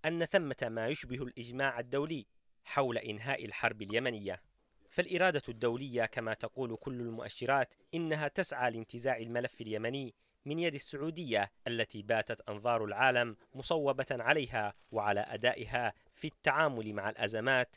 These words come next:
خصوصًا عقب مقتل الصحفي السعودي جمال خاشقجي في سفارة بلاده بطريقة وحشية، بما يؤكد أنه ليس اليمنيون وحدهم من فقدوا ثقتهم بالسعودية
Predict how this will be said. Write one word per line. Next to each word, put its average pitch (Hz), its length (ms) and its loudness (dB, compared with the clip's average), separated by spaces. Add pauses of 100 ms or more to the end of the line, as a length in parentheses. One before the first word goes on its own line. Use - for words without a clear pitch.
خصوصًا 147 600 0
عقب 123 340 2
مقتل 117 380 -2
الصحفي 117 560 -2
السعودي 117 640 -6
جمال 139 340 2
خاشقجي 127 720 -4 (200)
في 120 120 -6
سفارة 117 500 0
بلاده 120 500 2 (280)
بطريقة 131 540 0
وحشية، 104 600 -2 (480)
بما 120 240 4
يؤكد 117 440 -4
أنه 117 480 -6
ليس 127 220 0
اليمنيون 120 600 -2
وحدهم 127 560 -2 (200)
من 151 140 -2
فقدوا 139 420 2
ثقتهم 131 560 -4
بالسعودية 135 760 2